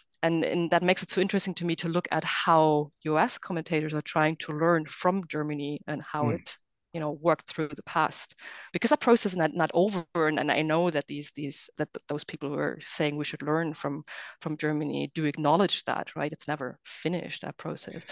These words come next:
Speaker 1: But at the same time, I feel like, you know, we really need to, to take into consideration those blind spots that Germany s-, also has,
Speaker 2: Mm-hmm.
Speaker 1: even as a country that has already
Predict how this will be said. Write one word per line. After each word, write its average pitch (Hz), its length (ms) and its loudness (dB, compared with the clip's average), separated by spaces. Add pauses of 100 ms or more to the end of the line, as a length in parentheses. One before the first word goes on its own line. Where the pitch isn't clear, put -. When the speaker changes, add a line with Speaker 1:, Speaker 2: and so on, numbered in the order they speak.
(260)
Speaker 1:
But 190 60 6
at - 60 0
the 196 60 4
same 202 300 4
time, 202 380 6
I 160 60 4
feel 175 200 2
like, 151 260 2
you 160 80 -4
know, 147 460 0
we 165 100 -4
really 165 180 0
need 156 140 -4 (100)
to, 151 200 0 (120)
to - 100 -8
take - 180 -2
into - 160 -12
consideration 147 680 -2
those 135 160 -2
blind 147 340 -2
spots - 280 -8
that 147 100 -4
Germany 147 280 0 (200)
s-, - 220 -8 (340)
also 175 420 6
has, 147 240 0
Speaker 2:
Mm-hmm. - 120 -6
Speaker 1:
even 190 360 2
as 160 120 -2
a 160 40 -2
country 156 580 0 (380)
that 151 140 2
has 160 280 2
already 151 560 2